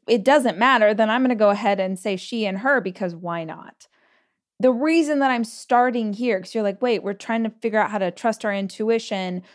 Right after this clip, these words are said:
Why are you talking about God and gender and all?" Because there is a disconnect between women believing that they have a right to trust themselves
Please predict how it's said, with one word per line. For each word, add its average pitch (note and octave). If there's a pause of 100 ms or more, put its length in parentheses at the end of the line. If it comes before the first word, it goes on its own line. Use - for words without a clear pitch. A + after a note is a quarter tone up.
(120)
Why G#3+
are G#3+
you G3+
talking G3+
about F3
God B3
and F#3
gender A3
and F3
all?" G3+ (400)
Because G3+ (1800)
there B3+
is B3+
a B3
disconnect A3+
between G3+
women F#3+ (140)
believing A3+
that G3+
they G3
have F#3+
a F3
right E3+
to G3
trust - (880)
themselves G3+